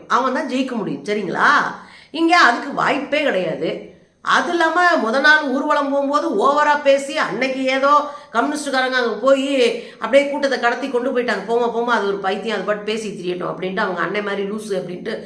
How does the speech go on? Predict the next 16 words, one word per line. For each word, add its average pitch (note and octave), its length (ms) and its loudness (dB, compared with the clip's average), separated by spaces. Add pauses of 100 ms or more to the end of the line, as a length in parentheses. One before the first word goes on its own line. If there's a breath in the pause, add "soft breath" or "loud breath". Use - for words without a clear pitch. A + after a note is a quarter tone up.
(160 loud breath)
இப்படியே B3 260 -2
கடந்து B3 260 0
போயிட்டாங்கன்னு A3+ 460 -2
வச்சுக்கோங்களேன். F#3 560 -4 (400 loud breath)
அடுத்த E4+ 280 4
நாள் D#4 300 6 (840 loud breath)
அங்க B3 180 0
மினிஸ்டர் C#4 460 0
வந்திருக்காரு, B3 420 2
அங்க A#3+ 160 0
கூட்டம் C#4 320 -2
நடந்துட்டு A#3 300 -2
இருக்கு, C#4+ 200 2
அங்க A#3+ 160 0
போய் C#4 220 -2
நின்னுக்கிட்டு, C4 400 -2